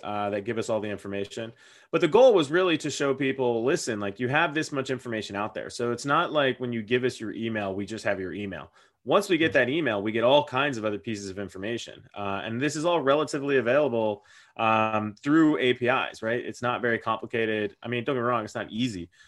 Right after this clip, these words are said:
Speaker 1: Um, but we did it as proof to show people, like, listen, once we get your email, we can find out all these things. You don't have to tell us. It's that easy. Um, this isn't as easy when you're in, like, Europe, uh, 'cause obviously they have a lot of more rules around this now.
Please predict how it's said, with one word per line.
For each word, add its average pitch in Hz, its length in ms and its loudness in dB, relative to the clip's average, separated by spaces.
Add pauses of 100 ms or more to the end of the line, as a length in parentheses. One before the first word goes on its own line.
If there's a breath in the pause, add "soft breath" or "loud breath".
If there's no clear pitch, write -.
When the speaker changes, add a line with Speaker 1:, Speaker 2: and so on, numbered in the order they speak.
(160 soft breath)
Speaker 1:
Um, 104 640 0
but 147 380 8
we 135 80 0
did 143 200 0
it 143 140 0
as 131 160 2
proof 214 400 0
to 127 80 -6
show 131 180 0
people, 120 280 -2
like, 110 180 0
listen, 156 260 -2
once 123 200 -4
we 156 40 -8
get 156 140 -6
your 139 80 -4
email, 143 340 0
we 131 80 -4
can 160 120 -10
find 156 200 2
out 135 100 4
all 135 180 2
these 127 180 -2
things. 143 300 -4
You 107 80 -4
don't 139 80 0
have 156 100 -6
to 117 60 -6
tell 131 260 0
us. - 220 -8 (340 soft breath)
It's 110 140 -6
that 135 180 6
easy. 101 540 0
Um, 107 480 0
this 175 160 4
isn't 175 240 4
as 139 160 0
easy 147 440 0
when 123 200 -2
you're 117 160 -2
in, 113 100 -4
like, 107 220 -2
Europe, 131 500 2
uh, 107 300 -2
'cause 107 120 -8
obviously 117 300 0
they 110 80 0
have 104 120 2
a - 20 -2
lot 107 180 0
of 104 80 -6
more 104 240 -4
rules 110 320 -6
around 143 220 -2
this 147 160 -8
now. 156 220 -6